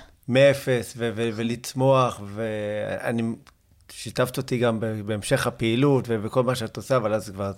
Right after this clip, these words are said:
Speaker 2: זה פרק מאוד מאוד ארוך.
Speaker 1: <laughs> נכון.
Speaker 2: ואני חושב שללא ספק, אה, נתת כאן טונות של השראה ל-, למי
Speaker 1: איזה
Speaker 2: שצפה
Speaker 1: כיף.
Speaker 2: והאזין.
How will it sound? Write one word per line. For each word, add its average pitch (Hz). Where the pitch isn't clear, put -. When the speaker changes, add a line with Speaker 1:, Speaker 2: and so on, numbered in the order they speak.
Speaker 2:
זה 101
פרק 107
מאוד 107
מאוד 104
ארוך. 151
Speaker 1:
<laughs> 180
נכון. -
Speaker 2:
ואני 110
חושב 120
שללא 113
ספק, 120
אה, 117
נתת 127
כאן 120
טונות 180
של 113
השראה 104
ל-, 104
למי 107
Speaker 1:
איזה 110
Speaker 2:
שצפה 120
Speaker 1:
כיף. 98
Speaker 2:
והאזין. 110